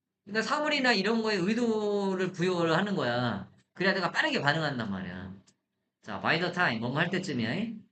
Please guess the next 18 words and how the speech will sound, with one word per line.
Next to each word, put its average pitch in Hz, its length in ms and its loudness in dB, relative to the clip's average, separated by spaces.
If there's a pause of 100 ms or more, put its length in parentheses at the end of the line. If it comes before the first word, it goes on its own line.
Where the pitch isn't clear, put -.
(140)
네가 196 640 0 (340)
have 196 400 2
realized 156 840 0
that, 117 340 -2
데디아를 147 640 2
깨달았을 226 600 0
때쯤, 127 580 -2 (1800)
the 120 120 -10
design 214 600 0
of 180 200 -4
its 156 220 -6
teeth 233 400 -2
and 185 240 0
claws, 156 440 2
그래서 131 200 -2
이빨과 185 1040 0 (760)
발톱의 202 1080 -2
디자인이 180 1080 0